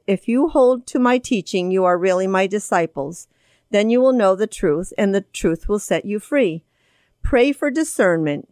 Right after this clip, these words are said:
Discernment means separating the wise from the foolish.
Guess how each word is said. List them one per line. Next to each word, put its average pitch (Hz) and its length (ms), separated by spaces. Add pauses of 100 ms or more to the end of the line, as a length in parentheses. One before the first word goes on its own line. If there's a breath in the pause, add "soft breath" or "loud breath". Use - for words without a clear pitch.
Discernment 220 580
means 202 300
separating 202 600
the 170 80
wise 170 440
from 233 180
the 233 100
foolish. 165 640